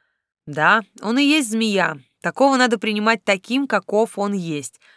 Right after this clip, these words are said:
поскольку сама его натура не изменится". Я прикоснулась пальцами к змеиному хвосту и повела выше, намереваясь пройти весь рисунок от начала до конца,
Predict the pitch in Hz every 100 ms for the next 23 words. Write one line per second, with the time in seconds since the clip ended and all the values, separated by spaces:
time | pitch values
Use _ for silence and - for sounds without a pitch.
0 | _ - 165 - 233 226 214 214 240 262
1 | 226 214 214 247 233 208 208 190 220 214
2 | 160 - - - _ _ _ _ _ -
3 | 220 233 226 214 208 - 233 208 190 -
4 | 214 202 - 185 175 165 170 185 190 180
5 | 175 - 180 170 - 233 247 220 214 208
6 | 196 196 202 190 220 214 - 156 - _
7 | _ 180 196 220 233 277 - 220 208 185
8 | 247 214 208 208 180 180 - 220 226 202
9 | 180 - 170 - 190 180 165 156 156 151
10 | - 208 190